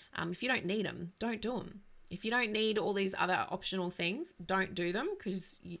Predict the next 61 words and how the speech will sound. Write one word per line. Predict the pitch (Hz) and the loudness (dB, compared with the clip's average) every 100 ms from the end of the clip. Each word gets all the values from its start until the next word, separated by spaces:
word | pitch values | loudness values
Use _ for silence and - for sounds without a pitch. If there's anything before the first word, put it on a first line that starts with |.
| - | -6
and | 175 190 | 0 2
then | 196 | 6
that's | 190 190 | 6 6
why | 214 | 2
you're | 202 196 | 4 4
not | 185 - | 2 0
paying | 180 180 202 | 0 0 -2
for | 202 - | -4 -6
them. | 196 - - - - | -8 -10 -18 -12 -6
If | 262 | -2
you | 262 | 0
do | 233 370 | 2 4
need | 190 175 | 4 4
them, | 180 262 - | 0 -2 -4
do | 220 370 | 2 2
'em. | - 151 | 2 -2
Just | - 247 | -6 2
budget | 262 330 - | 4 4 -2
for | 151 139 | -2 -4
it, | - - | -6 -6
you | 165 | -4
know? | 214 277 | -4 -4
Like, | 202 208 | -6 -4
it's | 202 | -2
an | 240 | 0
investment. | 240 262 - - - | 2 2 2 -6 -6
It's | 208 - | -8 0
worth | 302 - | 0 0
it. | - - | -6 -6
It's | - - | -10 -2
worth | 240 254 262 | 2 4 4
it | 254 | 0
if | 226 | 0
it's | - - | -4 -2
gonna, | 240 247 254 - - - | -2 0 -4 -10 -16 -6
we're | 220 311 | 6 8
not | 381 | 10
gonna | 254 190 | 8 10
lie | 180 190 | 10 10
to | |
you. | 156 139 | 8 4
If | 160 196 | 2 2
we | 262 302 | 4 6
think | 285 277 | 6 4
that, | 233 196 | 0 0
that | 160 | 2
you're | 190 | 4
not | 190 196 | 2 2
gonna | 170 | 0
get | 170 170 | 4 4
over | 160 | 2
the | 156 | 0
line, | 156 165 151 156 - - - | 0 2 0 -2 -10 -10 2
we're | 202 | 6
not | 269 254 | 6 4
gonna | 185 | 2
keep | - 175 | 4 2
taking | - 165 165 160 | 4 0 2 -2
your | 151 | 0
money. | 151 147 - 226 - - - _ - | -2 -2 -4 -4 -8 -20 -20 _ 0
Um, | - 180 170 160 | 6 6 6 2